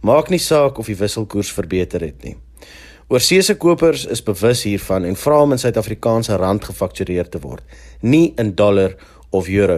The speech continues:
nie. Na al die skawing van wyn se randwaarde, is dit die produsent en die wynboer wie nog meer strategies moet werk om hul produksielyn en hul plek in die internasionale mark te onderhou.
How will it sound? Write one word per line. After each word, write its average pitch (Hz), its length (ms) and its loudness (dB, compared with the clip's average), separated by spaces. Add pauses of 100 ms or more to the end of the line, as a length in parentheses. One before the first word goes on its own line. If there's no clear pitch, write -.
nie. 65 160 -14 (800)
Na 165 240 4
al 170 240 2
die 170 120 -4
skawing 139 560 2
van 101 200 -6
wyn 113 280 2
se 117 160 -4
randwaarde, 92 720 0 (340)
is 110 160 -6
dit 113 80 0
die 123 120 -4
produsent 156 720 0 (240)
en 104 100 -2
die 95 60 -4
wynboer 107 640 2 (260)
wie 117 120 0
nog 120 480 2
meer 113 280 2
strategies 107 680 -4
moet 92 160 -4
werk 87 340 -4 (300)
om 117 160 0
hul 113 120 2
produksielyn 131 840 2 (380)
en 196 280 4
hul 180 160 2
plek - 380 0 (220)
in 107 120 0
die 107 140 0 (100)
internasionale 117 760 0
mark 80 460 -8 (380)
te 98 80 0
onderhou. 80 440 -4